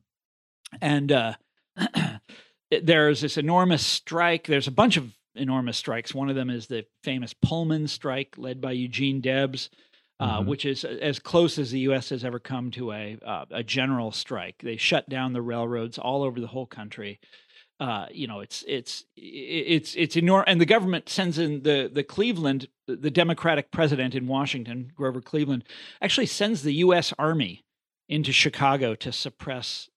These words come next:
Speaker 1: the strike. And they throw Debs in jail, et cetera. Debs, by the way, then becomes a populist. Kind of an
Speaker 2: Mm-hmm.
Speaker 1: interesting story. But th-, and then there's all sorts of other crazy things that are going on, but there's massive unemployment.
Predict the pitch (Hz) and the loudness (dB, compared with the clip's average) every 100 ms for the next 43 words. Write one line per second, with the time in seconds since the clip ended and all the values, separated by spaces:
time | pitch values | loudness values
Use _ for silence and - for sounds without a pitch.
0 | _ 113 - - 302 - - _ _ _ | _ -12 -12 -8 -8 -8 -12 _ _ _
1 | - 147 139 - 160 151 147 131 131 131 | -4 0 0 0 2 4 2 0 -2 -2
2 | 127 123 120 107 101 104 98 - - 185 | -4 -6 -6 -10 -10 -12 -12 -8 -2 0
3 | 123 113 156 156 135 151 135 135 135 135 | 0 2 4 4 -2 -4 -4 -4 -2 -2
4 | 135 131 - 165 151 165 - - 156 - | -4 -6 -4 -2 -2 -4 -6 -10 -10 -12
5 | 98 73 - - _ _ _ - - 143 | -14 -12 -14 -14 _ _ _ -20 -8 -6
6 | 117 110 127 110 131 - 131 123 160 147 | -4 -2 -2 -2 -6 -6 -8 -6 -2 -2
7 | 117 - - - 170 175 - - 180 185 | -4 -10 -18 -4 2 2 2 4 4 6
8 | 185 175 - 185 175 208 160 185 156 131 | 4 2 4 4 6 6 6 4 4 4
9 | 175 - - 175 180 165 160 156 143 147 | 4 2 0 4 4 2 -2 -2 0 2
10 | 147 147 151 175 196 226 190 233 262 262 | 2 2 0 0 4 4 4 4 4 4
11 | 254 180 180 170 - 160 147 131 - | 2 2 0 0 -4 -4 -2 -2 -4